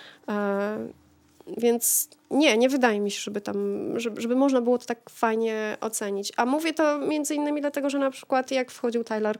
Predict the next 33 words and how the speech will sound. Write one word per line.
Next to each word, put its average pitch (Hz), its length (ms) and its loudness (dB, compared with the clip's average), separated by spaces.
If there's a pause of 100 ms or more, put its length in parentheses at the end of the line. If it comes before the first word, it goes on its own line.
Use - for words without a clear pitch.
Cross, 220 220 2
który - 160 -4
wydawało 226 380 0
mi 226 100 4
się, 233 140 -4
że 233 140 2
jest 233 160 0
taki, 226 280 -6
taką 233 280 -2
serią 233 600 0
wow, 214 420 6 (300)
nie? 285 240 2 (400)
Po 254 80 -6
przeczytaniu 233 540 2
stwierdziłam, 220 520 2
<laughs> 190 60 0
"Ło, 226 300 6
to 247 160 4
jest 226 180 0
niezły 240 280 2
komiks", - 460 -4
nie? 311 300 2
I, 285 220 -4
i 262 40 0
w 254 60 -2
ogóle 240 460 2 (380)
próbujemy 214 520 2
z - 80 -8
tym. 277 280 6 (580)
To 277 80 2
miałam 285 240 8
takie 285 180 0
poczucie, 254 520 4